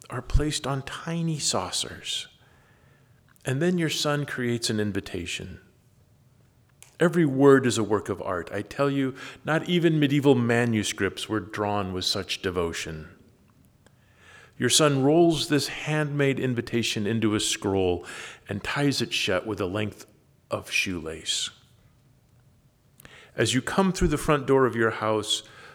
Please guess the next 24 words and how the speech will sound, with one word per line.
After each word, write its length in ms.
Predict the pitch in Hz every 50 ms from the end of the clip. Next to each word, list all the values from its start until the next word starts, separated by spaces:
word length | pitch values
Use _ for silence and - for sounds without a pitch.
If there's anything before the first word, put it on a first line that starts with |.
| - _ -
your 220 | 117 117 123 120
son 500 | 113 - - - - 156 156 156 147 143
pre-, 400 | - - - 139 127 113 - -
presents 720 | - - - - 127 110 - 131 123 120 117 - - -
you 180 | 90 87 85 87
with 300 | 92 98 92 92 - -
this 340 | 127 127 123 120 - - - - - - -
very 600 | - 101 101 120 123 127 123 120 113 113 113 - -
invitation. 960 | - 113 110 101 95 98 95 - - 90 87 85 - - - - 82 82 87 - _ _ _ _ _ _ - - - - -
His 240 | - 139 135 135 -
face 440 | - - 175 165 170 165 156 - -
is 180 | - 147 123
aglow 800 | 127 120 113 98 113 113 113 110 107 104 98 85 85 85 87 - - - - - - - - -
with 340 | 113 107 107 101 104 - - - - _ _ _ _ _ -
anticipation, 1080 | 123 117 110 107 - - 123 - - 107 - - - 92 85 - - - 87 82 85 85 - _ _ _ _ _ _ _ _ _ _ _ _ _ _ - - - - - - -
but 140 | - 123 120
the 80 | - 131
worries 520 | 120 131 160 170 170 170 170 170 156 -
of 180 | - - 117 104
the 80 | 120
day 320 | 110 101 117 110 113 113 107
still 560 | - - - - 135 131 127 127 131 117 - - - - -
hang 260 | - - 120 117 113
heavy 640 | 107 - - - 101 92 90 82 78 80 80 -